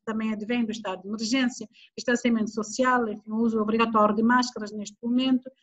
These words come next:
encerramento de estabelecimentos comerciais, eventos desportivos, as escolas foram encerradas logo no, no, no início da, da epidemia. Só tenho mais dois slides, portanto, tenho este aqui que relativamente são alguns ganhos, não são, eu penso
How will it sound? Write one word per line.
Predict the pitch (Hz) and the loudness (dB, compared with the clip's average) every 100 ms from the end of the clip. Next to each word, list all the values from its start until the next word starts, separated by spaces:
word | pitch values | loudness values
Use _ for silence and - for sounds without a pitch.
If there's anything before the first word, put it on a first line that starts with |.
| - | -8
encerramento | 233 247 233 240 262 262 247 | -4 2 4 6 6 2 -2
de | 214 202 208 - _ _ _ _ _ _ - | -4 -8 -10 -16 _ _ _ _ _ _ -18
estabelecimentos | - 214 220 220 233 262 247 | -8 -4 -2 -2 0 0 0
comerciais, | 226 208 - 254 254 - - - | -4 -6 -2 0 0 -4 -10 -2
eventos | 240 262 233 | 4 4 4
desportivos, | - - 220 - 262 240 | 0 -4 -6 -2 -2 0
as | 233 | 0
escolas | - - 247 247 | 0 2 2 0
foram | - 240 233 | 0 0 0
encerradas | 226 214 226 214 214 | -2 -2 -2 -2 2
logo | 220 220 226 - _ - | 2 2 -2 -12 _ -4
no, | 220 226 220 220 | -2 0 -2 -2
no, | 233 226 | -4 0
no | 240 240 | 0 4
início | 233 226 220 226 | 4 2 0 -4
da, | 208 214 208 | -2 0 0
da | 202 - | -4 -8
epidemia. | 202 - 185 349 330 _ - - _ | -12 -12 -20 -20 -20 _ -20 -20 _
Só | - 269 | -4 0
tenho | 285 269 | 4 6
mais | 254 233 | 6 6
dois | 262 262 | 4 2
slides, | - 285 311 302 | 2 4 4 2
portanto, | 254 254 240 | 0 2 4
tenho | 269 262 | 4 4
este | 254 - | 4 2
aqui | 254 247 | 0 0
que | 247 | 0
relativamente | 254 247 240 254 233 - | -2 0 0 2 2 0
são | 254 254 254 | 0 0 4
alguns | 294 262 240 202 | 4 6 4 4
ganhos, | 208 220 208 | 2 2 2
não | 254 | 2
são, | 254 240 | 2 0
eu | 220 269 | 2 2
penso | 269 247 | 0 -4